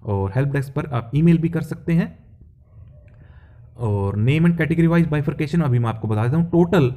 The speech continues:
एक सौ इक्कीस वैकेंसीज निकाली गई हैं, आप देख सकते हैं। और कैटेगरी वाइज बाइफर्केशन एससीएस, जो कि एक मिनी प्रारूप होता है आईसीएस, आई, आईएएस का, तो जनरल की है एक, बीसीए of हरियाणा। अगर आप अदर स्टेट के कैंडिडेट हैं, तो आपको जनरल माना जाएगा, ये आप बात,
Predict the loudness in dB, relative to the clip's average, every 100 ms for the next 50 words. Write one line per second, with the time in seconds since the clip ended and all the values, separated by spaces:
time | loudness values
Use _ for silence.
0 | -2 -2 -2 -4 -4 -2 -2 -2 -8 -8
1 | -4 -4 0 -2 0 -2 -2 -2 -2 0
2 | 0 0 -2 -8 -20 -20 -20 -20 -20 _
3 | -20 -10 -4 -4 -4 -6 -2 -2 -4 -12
4 | _ -20 -20 -20 _ _ -4 0 0 -2
5 | -2 0 2 4 4 2 0 0 0 0
6 | 0 -2 -2 -4 0 0 0 -4 -4 -2
7 | -4 -2 0 2 2 0 -2 -2 -4 -4
8 | -4 -4 -4 -4 -2 -2 2 4 4 0
9 | -4 -6 -8 -20 -20 -20 -20 _ -4 -2
10 | 2 2 2 2 0 0 2 2 2 0
11 | -4 0 0 0 0 0 -2 -6 -4 0
12 | 2 2 0 -6 -8 -2 -2 -4 -8 -2
13 | 0 0 0 -2 0 0 2 0 -2 -6
14 | -4 -4 -4 -4 -4 -6 -6 -8 -6 -4
15 | -4 -6 -12 -14